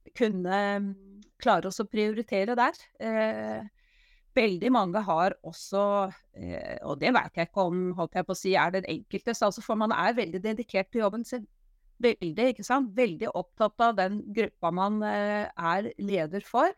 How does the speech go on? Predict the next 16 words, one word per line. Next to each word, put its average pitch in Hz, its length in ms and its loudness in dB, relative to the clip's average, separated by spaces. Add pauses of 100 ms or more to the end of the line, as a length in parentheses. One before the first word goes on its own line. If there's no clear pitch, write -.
(120)
og 214 120 0
de 180 100 -2
som - 180 -4
er 185 140 2
brukere 165 340 -2
av 175 80 2
den 165 160 -4
tjenesten. - 400 -10 (460)
Så 214 180 0
det 196 80 4
er 202 400 0
veldig 208 240 -2
mange 202 340 0
som 233 340 -2 (200)
har 185 240 4
lite, 208 500 -2